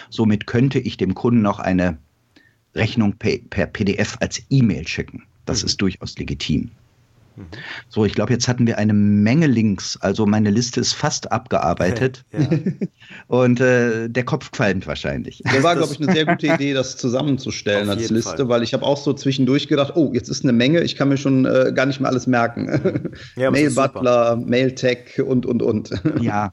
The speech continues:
Speaker 1: genau.
Speaker 2: Nee, ist aber super. Wenn wir die, wenn, wenn du uns die zur Verfügung stellst, dann packen wir die tatsächlich mit in die Shownotes oder irgendwo auf die Webseite.
Speaker 1: Ja,
Speaker 2: Ähm,
Speaker 1: also ich habe
Speaker 2: klasse.
Speaker 1: ein,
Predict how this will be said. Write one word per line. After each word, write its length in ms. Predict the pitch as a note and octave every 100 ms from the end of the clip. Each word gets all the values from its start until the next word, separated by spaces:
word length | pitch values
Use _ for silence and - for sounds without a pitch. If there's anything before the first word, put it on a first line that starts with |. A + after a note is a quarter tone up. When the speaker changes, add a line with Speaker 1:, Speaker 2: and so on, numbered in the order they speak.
| _ -
Speaker 1:
genau. 140 | F#2+
Speaker 2:
Nee, 40 |
ist 100 | F#2+
aber 140 | - A2
super. 320 | A#2 A#2+ A2+
Wenn 120 | A2+
wir 80 | A2+
die, 240 | A#2 B2+
wenn, 200 | A2+ A2+
wenn 120 | A2 A2
du 100 | B2
uns 140 | B2
die 240 | C3 B2+
zur 180 | A#2 A#2+
Verfügung 380 | G#2+ - C#3 C#3+
stellst, 320 | - B2 B2
dann 100 | A2
packen 220 | A2+ A#2
wir 60 | A2+
die 100 | G#2+
tatsächlich 560 | - G#2 A#2 - A#2 B2
mit 120 | A2+
in 80 | A2
die 80 |
Shownotes 440 | G2+ A#2 B2 A#2 A2+
oder 80 | F#2+
irgendwo 240 | A2+ A2
auf 80 | G#2+
die 120 | F#2+
Webseite. 640 | A2+ - A#2 A2+ B2 A#2 - -
Speaker 1:
Ja, 380 | A2+ G#2 F#2+ F#2 - -
Speaker 2:
Ähm, 100 | A2
Speaker 1:
also 160 | A2+ C3
ich 160 | B2+ C3
habe 180 | C#3
Speaker 2:
klasse. 160 | C#3+ A#2
Speaker 1:
ein, 260 | A#2 G#2+